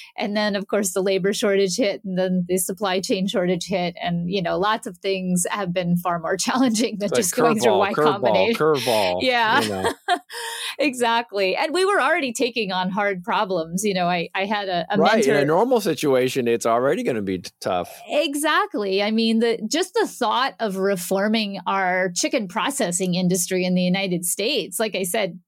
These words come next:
Speaker 1: i-, is kind of amazing because, uh, the Department of Labor actually classifies, um, chicken processing as one of the most, if not the most some years, dangerous job in America.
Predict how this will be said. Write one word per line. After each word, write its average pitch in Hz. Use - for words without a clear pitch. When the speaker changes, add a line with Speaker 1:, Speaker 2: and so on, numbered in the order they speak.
Speaker 1:
i-, 220
is 254
kind 302
of 185
amazing 214
because, 190
uh, 233
the 254
Department 254
of 185
Labor 202
actually 185
classifies, 190
um, 180
chicken 370
processing 185
as 202
one 220
of 202
the 220
most, 196
if 226
not 208
the 233
most 185
some 185
years, 185
dangerous 208
job 180
in 190
America. 175